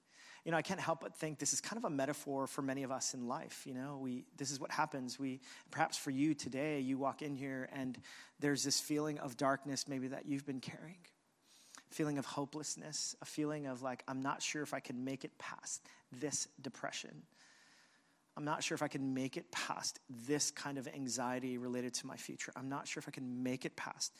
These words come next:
this kind of broken relationship that exists wi-, right now." And yet, here's what Easter Sunday is all about,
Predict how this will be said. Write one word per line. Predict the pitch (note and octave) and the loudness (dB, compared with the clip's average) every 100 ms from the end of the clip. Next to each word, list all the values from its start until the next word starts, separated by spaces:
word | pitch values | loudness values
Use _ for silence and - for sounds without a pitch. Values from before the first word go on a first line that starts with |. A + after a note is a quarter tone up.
| - - - | -16 -16 -2
this | C#3 C3 | 4 4
kind | - C#3 | 4 0
of | A2 - | -2 -4
broken | B2 B2 C3+ C3+ C3+ B2+ - - - | 0 4 4 2 -2 -4 -8 -20 -10
relationship | B2+ B2 B2 - C3+ - C3+ - - _ - | -2 0 0 -2 -2 -2 -4 -8 -20 _ -4
that | C3+ | -2
exists | C3+ A#2 C3+ - | -2 -4 -2 -4
wi-, | - G#2 - | -4 -10 -8
right | C3+ B2+ | -6 -6
now." | - F2+ - - _ _ _ _ _ _ _ _ _ _ _ - _ _ _ _ _ _ - - - - - | -6 -10 -12 -18 _ _ _ _ _ _ _ _ _ _ _ -20 _ _ _ _ _ _ -20 -20 -20 -2 4
And | D#3 | 6
yet, | D#3+ - | 6 6
here's | E3+ F#3 D#3+ | 6 8 6
what | D#3+ | 4
Easter | D#3+ - C#3 | 2 2 2
Sunday | - D3 D3 | 2 4 4
is | C3 | 4
all | C3 | 2
about, | B2+ B2 D#3+ C#3 | 2 2 2 0